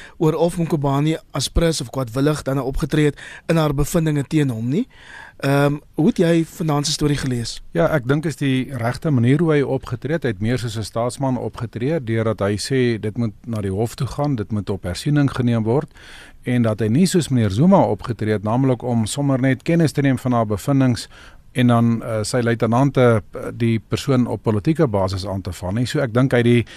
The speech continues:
Speaker 2: regte pad gevolg en ek dink ook dat, eh, die, eh, kommentaar dat, eh, haar, eh, geloofwaardigheid in gedrang is, is baie beslis waar en die rede is baie eenvoudig.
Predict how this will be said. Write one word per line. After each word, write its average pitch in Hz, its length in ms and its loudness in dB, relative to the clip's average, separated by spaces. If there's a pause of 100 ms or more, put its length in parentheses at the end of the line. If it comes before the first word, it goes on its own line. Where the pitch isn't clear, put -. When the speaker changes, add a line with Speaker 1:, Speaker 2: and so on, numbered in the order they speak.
(240)
Speaker 2:
regte 117 380 -2
pad 185 280 2
gevolg 113 540 -6 (360)
en 123 340 4
ek 135 200 -2
dink 143 220 2
ook 185 200 2
dat, 131 200 4 (160)
eh, 131 120 -8
die, 117 440 0
eh, 110 200 -6
kommentaar 127 580 4 (240)
dat, 113 220 -4 (120)
eh, 107 300 -6 (140)
haar, 107 240 -4
eh, 104 360 -10
geloofwaardigheid 127 600 2
in 113 140 -2
gedrang 101 320 -4
is, 110 100 -4
is 104 120 -6
baie 98 280 -4
beslis 107 380 -6
waar 185 280 4
en 101 120 -2
die 104 140 -2
rede 127 240 0
is 107 140 -4
baie 101 240 -4
eenvoudig. 113 580 0